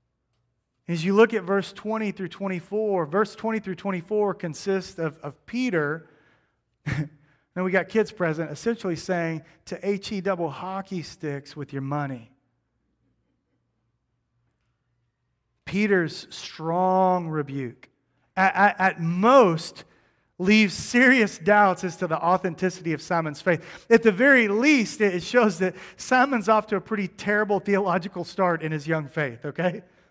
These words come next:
But Peter says, "You have no part or lot in this matter." In what matter? In the matter of the Holy Spirit.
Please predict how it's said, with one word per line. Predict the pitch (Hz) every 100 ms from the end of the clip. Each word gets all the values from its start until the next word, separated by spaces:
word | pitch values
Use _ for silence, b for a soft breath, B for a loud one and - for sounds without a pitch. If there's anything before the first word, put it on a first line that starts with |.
| _ _ _ _ _ _ -
But | 208 208
Peter | 240 254
says, | 240 254 220 170
"You | 240
have | 240 240 190
no | 202 233 247
part | 240 - 208 233 262 269 - b b b
or | 226 208 196
lot | 185 190 226 220 190 185
in | 185
this | 196 190 -
matter." | 202 202 160
In | 170 202
what | 214 285
matter? | 196 170 151 B B
In | 202
the | 196
matter | 190 208 233 240
of | 196
the | 185
Holy | 180 202 185
Spirit. | 165 - - 220 180 123 -